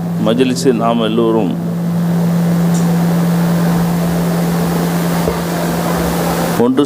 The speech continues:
சேர்ந்திருக்கின்றோம். வமா தௌஃபிகி இல்லா பில்லா, அல்லாஹ்வுடைய தௌஃபிக் இல்லாம எந்த நலவான காரியங்களும் நடைபெறதில்லை.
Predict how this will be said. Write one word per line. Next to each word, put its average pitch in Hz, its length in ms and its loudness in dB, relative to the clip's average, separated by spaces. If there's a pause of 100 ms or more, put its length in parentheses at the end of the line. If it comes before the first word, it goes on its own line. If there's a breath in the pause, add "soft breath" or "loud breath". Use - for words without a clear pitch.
சேர்ந்திருக்கின்றோம். 110 800 0 (2500)
வமா 123 320 2 (180)
தௌஃபிகி 139 480 -2 (100)
இல்லா 123 220 2 (100)
பில்லா, 117 300 0 (1600)
அல்லாஹ்வுடைய 135 400 2 (120)
தௌஃபிக் 143 480 2
இல்லாம 120 360 2 (1500)
எந்த 131 180 4 (100)
நலவான 131 460 2 (160)
காரியங்களும் 113 580 0 (640)
நடைபெறதில்லை. 110 720 2